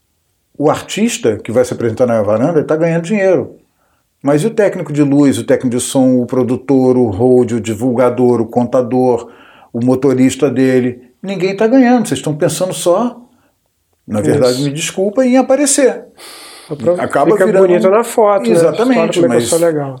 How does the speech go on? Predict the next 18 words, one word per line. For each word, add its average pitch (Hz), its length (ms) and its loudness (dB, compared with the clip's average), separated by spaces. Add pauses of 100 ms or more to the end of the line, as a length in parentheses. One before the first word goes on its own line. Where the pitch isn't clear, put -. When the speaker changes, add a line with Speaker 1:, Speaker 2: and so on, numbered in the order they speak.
Speaker 1:
o 113 80 -6
buraco 123 340 0
é 143 40 0
mais 147 200 0
embaixo, 220 460 0
tem 113 100 -2
muito 135 300 -2
mais - 180 0
Speaker 2:
Uhum. 143 60 4
Speaker 1:
gente 139 160 -2
envolvida. 101 560 -2 (480)
"Ah, 151 120 2
não, 143 200 2
nesse 143 320 0
momento 139 480 0
nós 139 160 -2
só 135 160 0
vamos 123 680 -4